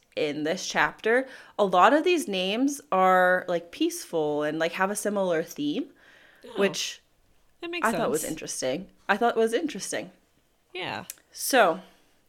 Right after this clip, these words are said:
Speaker 1: to start the chapter,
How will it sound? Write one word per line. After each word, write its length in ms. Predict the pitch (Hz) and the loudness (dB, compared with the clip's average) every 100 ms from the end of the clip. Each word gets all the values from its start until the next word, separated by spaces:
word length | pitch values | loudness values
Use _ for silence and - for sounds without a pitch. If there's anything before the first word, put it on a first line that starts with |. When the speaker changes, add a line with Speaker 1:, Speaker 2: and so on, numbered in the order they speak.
| - - - - | -20 -20 -18 -10
Speaker 1:
to 500 | 226 262 262 262 262 - | -2 2 2 2 0 -2
start 580 | - - 240 277 294 | -10 0 2 2 0
the 60 | 285 | -8
chapter, 760 | - 233 196 - - 107 214 | -6 2 2 0 -6 -4 -4